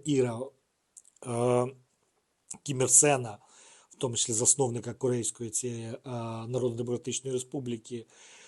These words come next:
він виступав проти правого диктаторського режиму, е, Південної Кореї. Ну і так мовити, такий от теж: так, друг, м-, вра-, ворог мого ворога, мій друг.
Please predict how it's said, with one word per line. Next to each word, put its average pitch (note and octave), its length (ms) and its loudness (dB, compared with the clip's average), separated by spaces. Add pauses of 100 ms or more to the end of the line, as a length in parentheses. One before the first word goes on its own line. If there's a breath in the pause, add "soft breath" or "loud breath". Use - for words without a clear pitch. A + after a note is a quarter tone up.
(220 soft breath)
він C3 480 2
виступав C3 720 6
проти B2+ 380 6
правого A#2+ 540 10
диктаторського A2+ 640 -4
режиму, A#2 760 -2
е, C#3 40 -10 (500)
Південної C3 500 0
Кореї. C#4 500 2 (380 loud breath)
Ну D#4 120 6
і A#3 40 6
так E3 180 6
мовити, D3 260 4
такий C3+ 160 0
от B2+ 200 6
теж: B2+ 260 4
так, G#2+ 160 -6
друг, D#3 340 4
м-, C3 260 4
вра-, C3 300 8
ворог C3 340 8
мого C3 200 2
ворога, E3+ 400 4
мій C#3 180 -4
друг. A2 220 -10